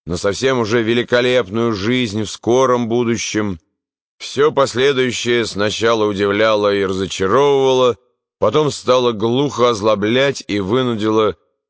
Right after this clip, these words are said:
всё плотнее замыкаться в раковину личных проблем. Ещё хорошо, что так. После смерти Брежнева надежды начали было возрождаться, но, увы, ненадолго.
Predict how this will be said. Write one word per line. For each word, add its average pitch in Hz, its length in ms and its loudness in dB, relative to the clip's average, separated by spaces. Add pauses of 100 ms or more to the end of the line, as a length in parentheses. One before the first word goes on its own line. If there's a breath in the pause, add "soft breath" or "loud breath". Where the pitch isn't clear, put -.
всё - 240 -4
плотнее 123 560 -2
замыкаться 101 720 -2
в 85 80 -2
раковину 110 800 0 (120)
личных 95 560 -4
проблем. 87 680 0 (500)
Ещё 92 320 -4
хорошо, 127 360 0
что 127 200 0
так. 101 640 -2 (200)
После 104 300 -2
смерти 107 460 -2
Брежнева 107 760 0 (380)
надежды 110 520 0
начали 110 340 0
было 113 360 2
возрождаться, 107 920 0
но, 110 320 -2
увы, 107 300 -2
ненадолго. 95 920 -2